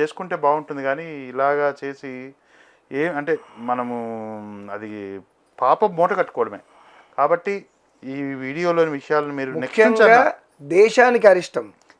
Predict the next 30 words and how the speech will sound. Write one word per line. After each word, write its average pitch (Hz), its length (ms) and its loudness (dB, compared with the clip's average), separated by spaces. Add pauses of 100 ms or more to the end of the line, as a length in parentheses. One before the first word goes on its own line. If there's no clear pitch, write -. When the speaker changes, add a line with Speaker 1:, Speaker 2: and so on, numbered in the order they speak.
Speaker 1:
దేశానికి 139 360 0
అరిష్టం. - 320 -10
మ్మ్. - 240 -10
Speaker 2:
ఎందుకో 226 320 4
తెలుసా 175 300 2
అండి? 147 200 -2
Speaker 1:
మ్మ్, 120 140 -14
మ్మ్. 107 100 -20 (160)
Speaker 2:
దేశానికి 214 460 4
ఎందుకు 220 240 2
అరిష్టము 214 480 2
అని 202 100 2
అనడానికి 185 460 0
నాకు 175 160 -2
ఒక 175 120 -2
ముఖ్యమైన 220 680 2
రీజన్ 165 280 0
ఉందండి. 135 400 -12
Speaker 1:
మ్మ్. 110 120 -20 (280)
Speaker 2:
అసలు 220 280 0
వినాయక 202 640 4
మండపాలను 170 720 0
బయటికి 165 340 -4
తీసుకువచ్చింది 160 680 -6
బాలగంగాధర్ 156 920 -4
తిలక్ 151 340 -8
గారు 123 180 -18 (180)
Speaker 1:
మ్మ్, 120 280 -12 (120)
మ్మ్. 113 240 -18 (260)
Speaker 2:
భారతదేశంలో. 165 800 2